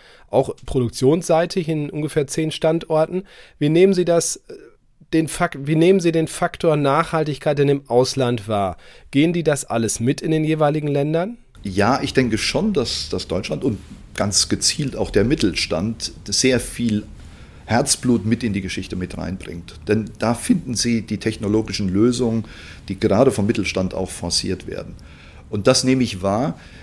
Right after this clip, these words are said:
Speaker 2: in Diskussionen. Ich, ich gebe Ihnen ein Beispiel. Ich, äh, hatte vor einiger Zeit einen Vortrag digital, äh, für chinesische Manager machen dürfen, die sich natürlich auch fragen, was passiert mit dem Thema. Und die spüren aber, dass das Thema eine Menge an Potenzial hat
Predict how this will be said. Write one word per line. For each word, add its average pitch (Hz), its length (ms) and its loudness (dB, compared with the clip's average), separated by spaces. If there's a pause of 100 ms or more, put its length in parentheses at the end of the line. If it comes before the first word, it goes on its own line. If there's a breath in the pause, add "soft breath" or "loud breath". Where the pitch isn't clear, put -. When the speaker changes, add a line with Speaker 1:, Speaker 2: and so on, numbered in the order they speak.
(140)
Speaker 2:
in 117 140 2
Diskussionen. 127 680 2
Ich, - 220 -4
ich 92 120 -6
gebe 113 180 0
Ihnen 135 120 2
ein 131 40 0
Beispiel. 143 380 2
Ich, - 280 -10
äh, 98 280 -6
hatte 113 180 -4
vor 104 200 -6
einiger 107 260 -2
Zeit 104 240 -2
einen 98 100 -4
Vortrag 110 460 -4
digital, 104 640 0
äh, 92 240 -2
für 98 260 -4
chinesische 110 540 -2
Manager 139 480 0 (380 loud breath)
machen 120 300 0
dürfen, 143 420 2 (360 loud breath)
die 123 100 4
sich 113 220 0
natürlich 117 400 0
auch 180 140 2
fragen, 95 400 0
was 101 160 2
passiert - 420 -2
mit 98 100 -4
dem 92 160 -4
Thema. - 400 -8 (380 loud breath)
Und 120 220 2
die 110 100 0
spüren 220 600 2
aber, 98 340 2
dass 98 240 0
das 104 220 -4
Thema 113 360 0
eine 98 200 2
Menge 127 440 0
an 98 140 -4
Potenzial - 680 -4
hat - 240 -10